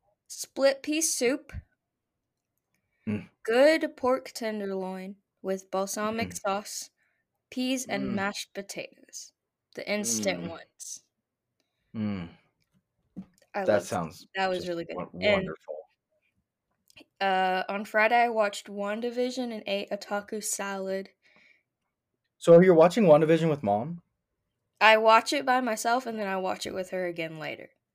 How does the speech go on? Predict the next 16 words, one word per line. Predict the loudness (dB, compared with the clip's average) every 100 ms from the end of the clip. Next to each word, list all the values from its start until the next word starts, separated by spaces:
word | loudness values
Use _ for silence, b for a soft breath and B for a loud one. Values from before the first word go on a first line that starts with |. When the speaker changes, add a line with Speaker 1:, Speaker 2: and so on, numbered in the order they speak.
| _ _ _ -2
Speaker 2:
Okay, | -2 -2 -18 _ -10 -8
okay. | -8
Speaker 1:
So | 0
I | 2 4
watched | 2 0 -4
it | -4
on | -4
Friday, | -2 0 0 0 0 -2 _ _ _ -8
and | -6 -4
then | -6 -8
we | -8 -2
watched | -2 -2 -6 -8
it | -10
today | -10 -6 -6
during | -8 -16 -18
lunch. | -20 -20 -20 -20